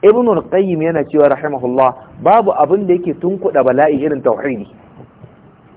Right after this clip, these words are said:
Saboda duk gaba ɗaya ka duba ka ga ayoyi da wasu addu'o'i, babu addu'ar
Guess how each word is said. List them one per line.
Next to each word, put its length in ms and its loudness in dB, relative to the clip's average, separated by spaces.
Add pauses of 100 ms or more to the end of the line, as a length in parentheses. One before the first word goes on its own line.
(920)
Saboda 320 4
duk 520 -6
gaba 460 2
ɗaya 200 2
ka 140 -2
duba 400 0
ka 140 -4
ga 160 -4 (160)
ayoyi 920 4
da 80 2
wasu 280 0 (120)
addu'o'i, 880 0 (1040)
babu 680 4
addu'ar 500 0